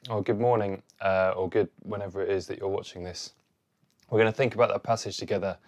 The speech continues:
uh, in a second, so before we do that, we're just gonna pray. Uh, Father, thank you for the privilege that we have that we can open the Bible and read your word. And Father, as we come together to reflect on these, um, passages, we pray that by your Spirit you would speak to us.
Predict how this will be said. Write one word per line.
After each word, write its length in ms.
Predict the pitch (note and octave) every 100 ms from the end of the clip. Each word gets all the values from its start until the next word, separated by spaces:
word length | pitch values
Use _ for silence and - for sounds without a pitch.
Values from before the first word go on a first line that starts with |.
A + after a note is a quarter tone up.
| _ _ _ _
uh, 180 | F#2+ F#2
in 100 | F#2+
a 40 | F#2+
second, 400 | - G2+ F2 D#2+
so 140 | F#2
before 260 | F2+ - F#2
we 80 | F2
do 80 |
that, 160 | F2+ E2+
we're 60 | E2+
just 120 | -
gonna 140 | F#2
pray. 380 | E2 F#2 F2 D#2+ _ _ _ _ _ _ _ _ _ -
Uh, 160 | G2+
Father, 260 | - C3+ A#2
thank 260 | G#2+ A#2+ -
you 60 |
for 100 | G#2+
the 60 | G#2+
privilege 460 | - B2+ A2 G2+
that 80 | -
we 100 | F#2+ F#2+
have 240 | F#2+ E2+
that 100 | F2+
we 140 | F#2
can 260 | F#2 F#2+ F#2+ G2+
open 280 | G2+ F2+
the 80 | F2+
Bible 380 | D#2+ F2+ F2 F2
and 140 | F2
read 200 | F2 F2
your 120 | F2 E2
word. 360 | E2 E2 E2 _ _ _ _ _ F#2+
And 160 | F2
Father, 260 | - G2+ F#2+
as 140 | F2+
we 80 | F#2+
come 300 | - A2 G#2+
together 440 | G2+ F#2 F#2 F2+ - _ _ _ _ _
to 100 | G#2
reflect 480 | F#2+ - A#2 - G2
on 140 | F#2
these, 380 | F#2 F#2 E2+ -
um, 300 | F#2 F2+ F2+ -
passages, 460 | G2+ F#2 - F2+ F2
we 80 | -
pray 240 | A2 G2
that 140 | F2 F#2
by 180 | G2+ F#2+
your 120 | F2+
Spirit 400 | - - E2+ -
you 120 | F2
would 120 | F2
speak 320 | - - F#2+
to 180 | - -
us. 300 | E2 - -